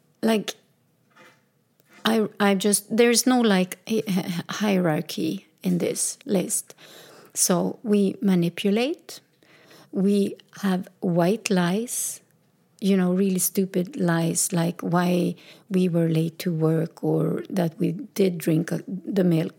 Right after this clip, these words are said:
finish the milk, yes or no, and so on. So little white lies. They are not, like, harmful, but still we don't, we don't wanna lose face, for example.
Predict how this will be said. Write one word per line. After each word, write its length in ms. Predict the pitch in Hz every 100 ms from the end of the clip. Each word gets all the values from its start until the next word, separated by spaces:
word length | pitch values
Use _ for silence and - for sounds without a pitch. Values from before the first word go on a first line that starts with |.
| - 359
finish 420 | - - 180 175
the 100 | -
milk, 320 | 170 165 170 175
yes 180 | 165
or 60 | 175
no, 240 | 170 170 -
and 120 | 180
so 160 | -
on. 180 | - - - - - - - - - -
So 320 | - 220 -
little 300 | 220 220 214
white 280 | 180 165 190
lies. 460 | - - - - - _ - - _
They 100 | 202
are 120 | 185
not, 300 | 196 208 214
like, 220 | 208 185 -
harmful, 840 | - 185 185 180 - - - 196 _ _ _ -
but 520 | 208 160 - - - -
still 400 | - - 180 160
we 160 | - 175
don't, 480 | 170 165 - - - _ _ -
we 120 | 196
don't 200 | 185 180
wanna 200 | 170 165
lose 240 | 165 165
face, 360 | - 165 - -
for 180 | - 165
example. 460 | - - - -